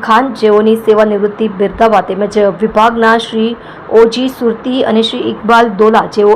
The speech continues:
એ ટી એસમાંથી ડી ટી એસ તરીકે પાસ થયેલાનું વિશેષ સન્માન, શ્રી કિશોર પાટીલ સુરત એક, શ્રી અનિલ પાટીલ સોનગઢ, શ્રી પાંડેજી, ડી ડબલ્યુ એસ સંગઠનની સેવામાં જોડાયેલા તમામને ગુજરાત સંગઠન પ્રમુખ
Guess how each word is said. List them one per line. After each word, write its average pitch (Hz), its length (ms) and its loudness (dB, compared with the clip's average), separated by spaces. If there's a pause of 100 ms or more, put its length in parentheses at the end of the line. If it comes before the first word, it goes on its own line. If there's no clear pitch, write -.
એ 208 120 -2
ટી 254 240 -2
એસમાંથી 233 460 -2
ડી 220 200 -6
ટી 220 180 2
એસ 226 140 -4
તરીકે 220 320 -2
પાસ 220 260 0
થયેલાનું 220 420 0 (380)
વિશેષ 254 420 -2 (140)
સન્માન, 220 340 0 (120)
શ્રી 220 200 -6
કિશોર 240 320 0 (140)
પાટીલ 226 340 0 (120)
સુરત 220 360 0 (220)
એક, 214 240 -4
શ્રી 233 180 -4 (160)
અનિલ 208 320 -2
પાટીલ 247 340 0 (520)
સોનગઢ, 240 560 2
શ્રી 226 160 -2 (100)
પાંડેજી, 226 500 2 (600)
ડી 254 180 0
ડબલ્યુ 254 380 2
એસ 269 100 -8
સંગઠનની 254 800 0
સેવામાં 262 460 2
જોડાયેલા 233 420 4 (140)
તમામને 233 440 2 (140)
ગુજરાત 240 580 0 (540)
સંગઠન 269 500 2 (140)
પ્રમુખ 262 340 0